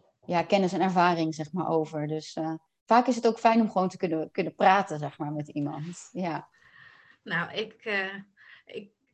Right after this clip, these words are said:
Speaker 2: ik kan me niet voorstellen dat mensen die in deze fase van hun leven, eh, zitten en dit horen, dat ze niet aangestoken worden door jouw enthousiasme.
Speaker 1: Hoop het.
Speaker 2: Dus, eh, <laughs>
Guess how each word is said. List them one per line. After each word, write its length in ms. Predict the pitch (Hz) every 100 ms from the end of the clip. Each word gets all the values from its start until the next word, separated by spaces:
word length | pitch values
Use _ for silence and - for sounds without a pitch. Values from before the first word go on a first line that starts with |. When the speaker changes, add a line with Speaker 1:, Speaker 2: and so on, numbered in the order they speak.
| -
Speaker 2:
ik 240 | 240 247
kan 160 | - 285
me 80 | 302
niet 220 | 330 403
voorstellen 680 | - 320 277 - 262 233 226
dat 160 | 233 247
mensen 420 | 269 269 269 214
die 340 | 247 240 220
in 280 | 240 226 220 190
deze 420 | 247 311 - 247
fase 380 | 247 214 208 202
van 180 | 220
hun 120 | 214 220
leven, 600 | 220 214 214 208 190 -
eh, 160 | -
zitten 380 | 202 - 262 247
en 200 | 214 214
dit 240 | 196 254 254
horen, 500 | 226 277 277 202 196
dat 180 | 226
ze 120 | - 233
niet 200 | 269 302
aangestoken 760 | 233 269 277 - 220 208 208
worden 240 | 214 196 202
door 180 | 208
jouw 180 | 196 190
enthousiasme. 760 | 180 202 196 196 254 - 320 - - - - -
Speaker 1:
Hoop 260 | 180 254
het. 80 | -
Speaker 2:
Dus, 220 | - -
eh, 600 | 202 202 196 226 226 - - - -
<laughs> 340 | 427 233 233